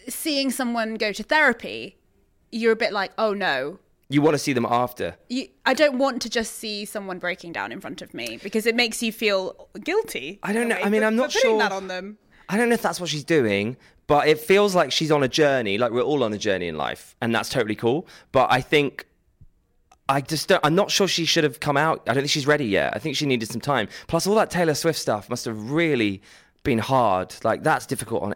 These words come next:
Speaker 2: anybody. Being bullied, like, to that level, which is effectively what's happened,
Speaker 1: And then
Speaker 2: and
Speaker 1: having
Speaker 2: by the
Speaker 1: bullied
Speaker 2: media
Speaker 1: people
Speaker 2: as well, like,
Speaker 1: successful.
Speaker 2: jumping on it, like, "Ooh, isn't this saucy and saucy? Saucy? Isn't this shady?" Like, we're all guilty of being, like, shade, but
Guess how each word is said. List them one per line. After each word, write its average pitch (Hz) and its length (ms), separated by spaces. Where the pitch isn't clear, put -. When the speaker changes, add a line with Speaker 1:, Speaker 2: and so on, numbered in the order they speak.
Speaker 2:
anybody. 98 560
Being 170 180
bullied, 139 500
like, 123 140
to 135 100
that 123 220
level, 127 320
which 135 160
is 120 80
effectively 113 440
what's 104 240
happened, 110 540
Speaker 1:
And - 100
then 127 120
Speaker 2:
and 135 80
Speaker 1:
having 131 100
Speaker 2:
by 127 140
the 113 80
Speaker 1:
bullied 113 120
Speaker 2:
media 107 180
Speaker 1:
people 95 120
Speaker 2:
as 101 80
well, 95 240
like, 98 200
Speaker 1:
successful. 107 80
Speaker 2:
jumping 107 260
on 101 120
it, 92 120
like, 95 200
"Ooh, 330 200
isn't 127 180
this 143 160
saucy 101 520
and 92 240
saucy? 185 420
Saucy? 370 460
Isn't 185 160
this 185 160
shady?" 135 460
Like, 107 160
we're 120 100
all 139 200
guilty 120 360
of 87 220
being, 104 220
like, 90 240
shade, 90 560
but 95 260